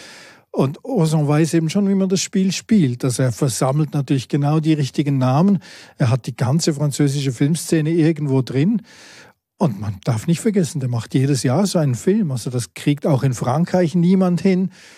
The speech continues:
ein Tempo von Woody Allen zu arbeiten, aber mit einem Kanon, der eben nicht jedes Mal der gleiche Film mit einem anderen Drehbuch ist, sondern etwas komplett Neues.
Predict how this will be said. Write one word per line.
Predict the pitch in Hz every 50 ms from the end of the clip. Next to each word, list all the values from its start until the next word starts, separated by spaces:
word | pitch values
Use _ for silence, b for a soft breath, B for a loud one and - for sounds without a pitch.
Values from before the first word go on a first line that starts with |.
| B B B B _
ein | 160 131
Tempo | - 151 156 165 175 202 180
von | - 165 160 151
Woody | 143 151 143 143 139
Allen | 127 139 147 160 180 185
zu | - 185 165 156
arbeiten, | 147 156 165 151 - 147 135 139 135 - 147
aber | 139 127 120 139 131
mit | 135 123 131
einem | 120 120 123
Kanon, | 117 - 120 120 127 131 131 127 117
der | 123 131
eben | 135 123 120 120 127
nicht | 131 151 156 - - - - - - _ _ _ _ - - -
jedes | 196 151 165 160 143 147
Mal | 180 165
der | 160 156
gleiche | 156 147 143 160 156 - 165
Film | - - 165 165 165
mit | 160 147
einem | 160 156 156 156
anderen | 156 156 160 160 170 165 151
Drehbuch | 151 156 170 175 170 170 175 - -
ist, | 226 139 - -
sondern | - 123 123 123
etwas | - 127 117 -
komplett | - 147 135 - 156 147 143 -
Neues. | 147 127 135 156 165 139 113 - B